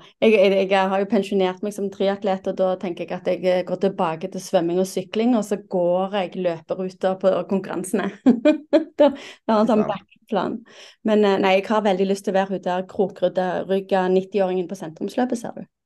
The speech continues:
Speaker 2: Ja, ah, fantastisk. Jeg så, jeg så bildet her på sosiale medier av en nittiåring som hadde løpt, eh, maraton her i New York, tror jeg det var.
Speaker 1: Ja.
Speaker 2: Jeg bare, ah, yes.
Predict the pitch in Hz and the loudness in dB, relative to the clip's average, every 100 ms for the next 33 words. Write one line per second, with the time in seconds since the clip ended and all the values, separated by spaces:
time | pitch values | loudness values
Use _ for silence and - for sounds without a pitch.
0 | _ _ _ - 233 196 175 160 - - | _ _ _ 0 2 2 2 -2 -12 -2
1 | 196 196 - - 190 170 - 190 180 202 | 2 2 2 -2 -2 -6 -8 -8 0 0
2 | 202 190 180 180 180 185 202 - 196 185 | 2 2 2 0 0 0 -2 -2 -2 0
3 | 180 156 160 165 160 180 170 170 185 170 | -2 0 0 0 -4 -8 -10 -2 0 0
4 | 170 160 170 170 175 175 - 160 160 160 | 0 -2 -2 -2 -2 -4 -4 -6 -4 -4
5 | 165 165 165 160 - - 170 165 160 156 | -4 -4 -2 -2 -4 -10 -6 -2 -2 -4
6 | 165 175 165 175 170 175 180 175 165 175 | -6 -4 -4 -4 -6 -2 0 2 2 -2
7 | - 185 175 180 190 - - 226 226 - | -4 -2 2 2 0 -4 0 0 0 -10
8 | 185 - 160 170 - 180 160 - - - | -12 -10 -16 -16 -8 -6 -6 -12 -14 -2
9 | 170 170 - - - | 0 0 -4 -10 -12